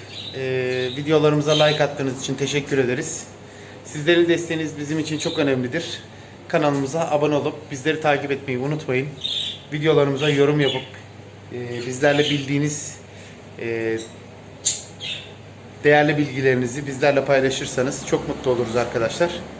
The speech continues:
Biz de elimizden geldiği kadar sizlerle, e, bilgi paylaşmaya çalışıyoruz. Ama, e, tabii ki de bilgi bilgiden daima üstündür. Her zaman ben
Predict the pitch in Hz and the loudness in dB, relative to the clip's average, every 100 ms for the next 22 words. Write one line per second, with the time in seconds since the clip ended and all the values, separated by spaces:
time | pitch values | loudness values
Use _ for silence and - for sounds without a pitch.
0 | - - - - 165 160 151 143 131 147 | -16 -16 -14 -8 -2 4 4 4 2 2
1 | 139 139 139 139 135 135 135 139 127 139 | 4 4 4 0 2 2 0 -4 2 4
2 | 131 131 - 135 123 120 120 143 135 139 | 4 2 0 0 0 0 -2 -2 -2 2
3 | 143 131 131 135 123 147 131 - 131 151 | 4 4 2 -2 0 0 0 0 0 -2
4 | - - - - - - - - 143 139 | -8 -12 -16 -18 -18 -16 -14 -4 0 2
5 | 160 - 127 120 120 120 117 - - - | 2 0 -2 -2 0 -2 -4 -6 -12 -14
6 | - - - 139 127 147 139 160 165 127 | -16 -8 0 2 2 0 4 4 4 -2
7 | 117 139 135 156 147 131 139 143 147 143 | -2 -2 0 2 2 2 2 2 4 4
8 | 143 135 139 135 - 139 127 143 - - | 4 4 2 2 0 -2 -2 -4 -6 -14
9 | - - - - - - - - - 147 | -18 -18 -18 -18 -18 -20 -20 -18 0 2
10 | 147 160 160 156 156 | 4 6 4 4 2